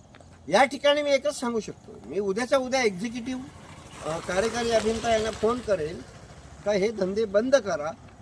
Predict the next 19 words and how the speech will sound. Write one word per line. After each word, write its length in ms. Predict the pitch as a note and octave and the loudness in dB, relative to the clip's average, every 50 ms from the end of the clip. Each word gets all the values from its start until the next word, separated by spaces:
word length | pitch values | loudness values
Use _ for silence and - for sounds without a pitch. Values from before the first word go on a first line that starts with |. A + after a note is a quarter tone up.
| - - | -4 0
कॉन्ट्रॅक्टरकडनं 920 | F#3 F#3 G3 F#3+ C4 C4+ C4+ C4+ - C4+ C#4 C4+ - A#3 A3 G#3 G#3+ A3 | 0 0 0 0 0 -2 -2 0 -2 -2 -2 -2 -4 -6 -4 -4 -2 -2
दोन 320 | A3+ G#3 G3 G3+ A3 A3+ A#3 | 2 6 6 6 6 4 -2
दोन 240 | G#3+ A#3 A#3+ A#3+ A3+ | -4 -4 -4 -4 -4
टक्के, 380 | A3+ G#3 - - - G3 G3 | -8 -10 -10 -6 -4 -4 -4
तीन 240 | G3 - - A3+ A3+ | -4 -4 -4 -4 -4
तीन 240 | G#3 - A#3 A3 G#3 | -4 -6 -6 -6 -6
टक्के, 540 | G3 F#3 D#3 - - - F#3 F3+ F#3 F#3 G3 | -6 -8 -10 -10 -10 -8 -8 -6 -2 -2 -2
एक 160 | G3 F#3+ A#3 | -4 -2 -6
एक 100 | A3+ F#3+ - - | -6 -6 -8 -12
टक्के 300 | F3 D#3+ - - - F3 | -14 -14 -14 -12 -10 -10
हे 300 | F3 E3+ D#3+ F3+ G#3 A#3 A3+ - - - - - - - - - - - - - - - - | -8 -8 -6 -6 -6 -6 -6 -8 -12 -16 -16 -18 -16 -16 -16 -16 -16 -16 -14 -14 -14 -4 6
बंद 280 | - G#3 A#3 B3 B3 C4 | 8 8 8 8 4 2
करून 380 | B3+ - G#3+ G#3 G3+ G#3 A#3+ A3+ | 2 4 4 4 4 4 2 0
पहिल्यांदा 540 | F3+ - G3 F#3 F#3+ G3+ A3 A3+ A3+ A3+ | -2 2 2 2 4 4 2 2 2 2
हे 160 | A3+ A3 G#3 A3 | 4 4 4 4
खड्डे 480 | - - - - F3 E3 - A#3 - | 2 0 -2 -2 0 2 2 4 4
भरण्याचं 380 | - - - - - - - - | 6 6 4 4 4 2 2 2
काम 320 | - - - - - - | 2 2 2 2 2 2
करा. 220 | - - - - | 0 0 0 0